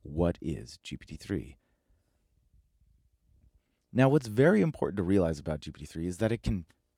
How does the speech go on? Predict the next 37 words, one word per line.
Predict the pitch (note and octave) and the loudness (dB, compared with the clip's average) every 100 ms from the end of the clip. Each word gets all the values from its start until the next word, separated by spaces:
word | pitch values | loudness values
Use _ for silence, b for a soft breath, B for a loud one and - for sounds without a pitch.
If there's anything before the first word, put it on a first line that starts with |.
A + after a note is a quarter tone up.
| _ | _
quote, | - D3 C3+ - - | -2 0 0 -4 -16
"talk | - B2 E2 - | -4 -2 -2 -6
in | - F2 - | -12 -10 -6
any | G2+ F#2 | -4 -4
direction." | D#2 F2 F2+ - - - b b b b b F#2 | -2 -4 -4 -8 -18 -20 b b b b b 0
Give | A#2+ C3+ | 4 6
it | |
a | C3 | 4
topic | A2 A2+ A2+ G#2+ | 2 0 2 2
like | G2 F2 D#2 | 2 0 0
the | F2 | -4
future | - G#2+ A2 F2 | -2 -6 -4 -4
of | D#2 | -6
humanity, | - G2+ C3 F2+ F#2+ | -4 -2 0 0 -2
and | G2+ | -2
it'll | F#2+ F2+ - | -2 -4 -8
talk | - E2 E2 | -8 -8 -4
about | E2 D#2 - | -4 -4 -4
gloom | F2 E2+ E2+ D#2+ | -4 -2 -2 -4
and | D2 | -6
doom. | D2 G#2 D#2 G#1+ D2 B B B B | -2 -2 -2 -6 -16 B B B B
But | F#2 | -6
reprompt | D#2+ F2 G#2+ - F#2 F#2 E2 E2 | -2 0 0 0 -2 -2 -2 -4
it | E2+ | -6
with | - | -6
the | - | -12
same | - E2 D2+ | -10 -6 -6
exact | C#2+ D2 C2 - | -8 -10 -12 -8
thing, | - C#3 D#2 D2+ | -2 0 0 -4
and | F2+ D2 | -6 -4
you're | D#2+ F#2+ | -4 -6
very | E2 E2+ G#2+ | -4 -2 -2
likely | E2 F#2 - C#2+ D2 | 0 0 0 -8 -10
to | D#2 | -6
get | F2+ | -4
the | - | -2
opposite. | B2 C3+ G#2+ - - | -2 0 -2 -6 -10